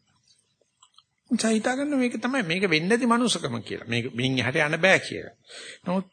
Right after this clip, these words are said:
බුදුජානනාංශේ ප්‍රශ්න කරනවා කාට හරි හිතුනොත් මේකට උත්තරයක් හොයන්න කියලා. ඒක මොන තරම් විප්ලවීය, මොන තරම් සම්ප්‍රදාන කුල නොවන අදහසක්ද?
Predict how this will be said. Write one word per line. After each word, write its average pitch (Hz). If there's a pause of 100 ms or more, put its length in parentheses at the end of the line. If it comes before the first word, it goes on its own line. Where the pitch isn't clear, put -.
(400)
බුදුජානනාංශේ 165
ප්‍රශ්න 151
කරනවා 147
කාට 165
හරි 185
හිතුනොත් 143 (960)
මේකට 165
උත්තරයක් 180
හොයන්න 202
කියලා. 175
ඒක 160
මොන 156
තරම් 185
විප්ලවීය, 160 (720)
මොන 135
තරම් 175
සම්ප්‍රදාන 151
කුල 151
නොවන 139
අදහසක්ද? 135